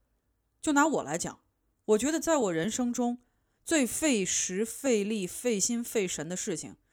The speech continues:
除了职场和情场，其他的都排不上。有人说职场如情场，因为同样是发生在人与人之间的情感和利益的连结，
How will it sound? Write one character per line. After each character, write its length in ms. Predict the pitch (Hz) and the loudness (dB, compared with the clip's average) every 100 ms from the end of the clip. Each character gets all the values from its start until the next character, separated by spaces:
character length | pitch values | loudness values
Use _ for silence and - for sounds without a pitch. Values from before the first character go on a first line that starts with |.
| - - - | -20 -20 -12
除 200 | - 285 | -4 -2
了 120 | 269 | 0
职 160 | 208 | 0
场 180 | 226 180 | -2 -4
和 120 | 143 | -6
情 220 | 175 151 160 | -6 -6 -8
场， 220 | - - _ _ _ | -14 -18 _ _ _
其 200 | - 214 | -4 -2
他 200 | 240 269 | 0 0
的 240 | 226 - _ _ _ _ _ _ | 0 -4 _ _ _ _ _ _
都 120 | - 285 | -4 -4
排 160 | - | -4
不 100 | - | -14
上。 180 | - - _ _ _ _ _ _ _ _ _ _ _ _ _ _ _ | -14 -16 _ _ _ _ _ _ _ _ _ _ _ _ _ _ _
有 160 | - 220 | 4 6
人 160 | 247 311 | 8 6
说 320 | 320 311 311 | 4 4 2
职 260 | - 208 | 0 0
场 240 | 294 196 147 | 0 -2 -6
如 180 | 151 220 | -4 -2
情 240 | - 156 | -4 -4
场， 200 | 226 - _ _ _ _ _ _ _ _ _ - | -10 -12 _ _ _ _ _ _ _ _ _ 2
因 120 | 349 | 4
为 140 | 339 | 4
同 260 | - 180 233 | 4 0 4
样 140 | 277 | 4
是 100 | 226 | 2
发 180 | 196 254 | 0 0
生 200 | 254 262 | 0 0
在 360 | 254 185 156 - | 2 2 0 -2
人 260 | 175 185 254 | -2 0 0
与 60 | |
人 240 | 170 143 190 | 0 -4 -4
之 160 | 233 | -4
间 180 | 240 240 | -2 0
的 100 | 220 | -2
情 320 | - - 170 | -4 -4 -6
感 280 | 226 135 - - - | -6 -6 -8 -20 -16
和 200 | - 180 | -2 0
利 240 | 240 220 | 2 2
益 40 | 202 | 0
的 120 | 160 | -4
连 200 | 143 143 | -4 -6
结， 280 | 208 - | -8 -10